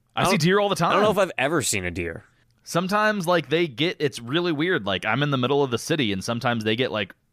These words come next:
Speaker 1: right in the middle of town. They'll be, like, running down the street. It's terrifying.
Speaker 2: That's interesting. Um, can you pet a deer?
Speaker 1: People,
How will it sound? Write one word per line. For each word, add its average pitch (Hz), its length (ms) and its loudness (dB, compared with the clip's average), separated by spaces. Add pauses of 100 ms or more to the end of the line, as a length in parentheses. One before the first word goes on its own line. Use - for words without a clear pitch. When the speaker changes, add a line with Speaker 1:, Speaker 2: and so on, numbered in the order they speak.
(220)
Speaker 1:
right 101 260 -4
in 131 80 -6
the 127 80 -2
middle 127 220 -2
of 117 60 -4
town. 120 340 0
They'll 98 100 -4
be, 117 100 -2
like, 113 180 0
running 101 260 -4
down 117 160 0
the 101 60 -4
street. 131 380 -4 (400)
It's - 100 -12
terrifying. 117 520 -2
Speaker 2:
That's 120 180 -2
interesting. 101 520 -4
Um, 104 360 0
can 123 180 -4
you 123 80 0
pet 120 180 0
a 139 60 0
deer? 143 180 0
Speaker 1:
People, 143 380 0